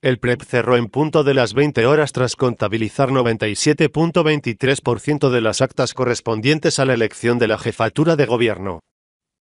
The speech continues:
Al cierre, la coalición Juntos Haremos Historia mantenía la ventaja en la mayoría de los cargos que se disputaron este uno de julio. A su candidata al gobierno capitalino, Claudia Sheinbaum, de los cuatro millones ochocientos veintiséis mil novecientos treinta y dos votos,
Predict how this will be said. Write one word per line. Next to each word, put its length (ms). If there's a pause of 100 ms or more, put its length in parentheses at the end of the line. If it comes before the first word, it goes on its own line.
(240)
Al 180
cierre, 540 (180)
la 180
coalición 460
Juntos 460
Haremos 400
Historia 420
mantenía 520
la 100
ventaja 440
en 40
la 80
mayoría 540
de 80
los 180
cargos 400
que 100
se 140
disputaron 640
este 240
uno 180
de 120
julio. 500 (960)
A 120
su 200
candidata 500
al 80
gobierno 420
capitalino, 800 (220)
Claudia 400
Sheinbaum, 400 (120)
de 140
los 160
cuatro 320
millones 440
ochocientos 680
veintiséis 640
mil 180
novecientos 640
treinta 340
y 60
dos 180
votos, 540